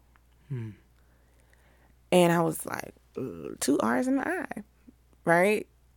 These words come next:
Speaker 2: 'Cause my dad was going through this, like, existential crisis where he didn't wanna be, you know, the traditional spelling of his name. And so he was like, "Instead of I E at the end, I'm just gonna do an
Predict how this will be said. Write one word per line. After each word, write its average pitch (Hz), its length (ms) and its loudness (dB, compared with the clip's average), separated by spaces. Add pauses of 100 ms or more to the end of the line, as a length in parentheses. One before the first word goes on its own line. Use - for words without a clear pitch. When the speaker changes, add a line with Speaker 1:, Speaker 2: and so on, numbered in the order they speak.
(340)
Speaker 2:
'Cause 175 160 -8
my 170 140 2
dad 160 280 0
was 147 160 -4
going 151 300 -4
through 160 220 -6
this, 156 220 0
like, 156 280 -6
existential 151 720 -6
crisis 147 500 -6
where 147 180 -4
he 147 160 -6
didn't 143 360 -2
wanna 147 220 -2
be, 143 480 -2 (460)
you 151 160 -2
know, 85 400 -6 (480)
the 151 200 -2
traditional 147 680 -2
spelling 143 540 -4
of 147 140 -6
his 143 240 -2
name. 147 400 -2
And 139 100 -8
so 147 100 -8
he 151 100 -4
was 143 140 -8
like, 143 220 -10
"Instead 135 380 -8
of - 100 -14 (140)
I 156 340 -8
E 196 280 -2
at 131 140 -10
the - 120 -14
end, 135 260 -6
I'm - 320 -20
just - 120 -12
gonna 143 140 -4
do 147 160 0
an - 80 -14